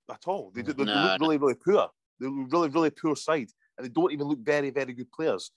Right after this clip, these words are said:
Speaker 1: because of the standard of the Premier League now. In the last ten years, the amount of money that people are spending. I mean, people say, "Oh, Man United have got to beat Wolves at home."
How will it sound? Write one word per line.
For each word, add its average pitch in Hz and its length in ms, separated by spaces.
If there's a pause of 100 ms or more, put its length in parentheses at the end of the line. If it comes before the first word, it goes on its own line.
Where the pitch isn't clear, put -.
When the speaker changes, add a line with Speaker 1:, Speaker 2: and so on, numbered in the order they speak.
(120)
Speaker 1:
because 185 180
of 190 40
the 180 60
standard 175 300
of 151 60
the 127 60
Premier 143 240
League 120 160
now. 151 120 (380)
In 110 60
the 127 40
last 147 260
ten 135 160
years, 139 200
the 120 60
amount 131 160
of 117 60
money 139 200
that 104 120
people 110 200
are 101 40
spending. 131 400 (840)
I 131 60
mean, 139 160
people 160 200
say, 147 120
"Oh, 101 160
Man 139 180
United 117 140
have 107 40
got 123 120
to 104 60
beat 127 140
Wolves 127 240
at 101 60
home." 127 240